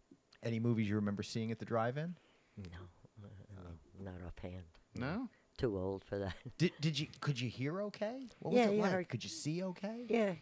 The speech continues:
Speaker 2: you heard everything and you saw everything pretty good.
Speaker 3: Mm-hmm.
Speaker 2: Uh, but like I said, you know, you were, you were in these rows and the car was kinda, like, on a little bit of a incline.
Speaker 1: Yeah.
Speaker 2: And then you were sitting in the car and you had the speaker and you were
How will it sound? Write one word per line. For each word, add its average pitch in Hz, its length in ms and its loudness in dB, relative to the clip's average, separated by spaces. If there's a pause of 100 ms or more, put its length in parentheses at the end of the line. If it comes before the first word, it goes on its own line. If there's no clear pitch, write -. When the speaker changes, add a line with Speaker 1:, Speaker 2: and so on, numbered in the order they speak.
(120)
Speaker 2:
you 190 180 -2
heard 135 280 -2
everything 107 540 -8
and 110 160 -8
you 95 100 -12
saw - 320 -8
everything 98 480 -10
pretty 110 260 -12
good. 104 180 -8 (600)
Speaker 3:
Mm-hmm. 165 160 -2
Speaker 2:
Uh, 98 220 -8 (420)
but 117 140 2
like 123 240 2
I 120 80 4
said, 110 340 0
you 120 140 0
know, 107 140 0
you 101 180 -2
were, 98 180 -2 (460)
you 117 160 -6
were 113 100 -2
in 107 140 -2
these 98 260 -4
rows 104 720 2
and 92 160 -6
the 98 40 -8
car 101 300 2
was 90 160 -8
kinda, 95 320 -2
like, 92 320 -2
on 92 200 0
a 90 120 -2 (420)
little 110 280 2
bit 98 200 -2
of 95 140 0
a 92 180 -2 (1120)
incline. 104 680 -2 (340)
Speaker 1:
Yeah. - 200 -12 (220)
Speaker 2:
And 107 220 -4
then 101 220 -4
you 101 160 -6
were 98 100 -6
sitting 98 420 -6
in 92 140 -6
the 95 60 -6
car 95 420 -2
and 90 460 -6
you 98 80 0
had 92 180 -2
the 90 80 -8
speaker 98 680 -2
and 95 200 -8
you 90 100 -10
were 87 280 -8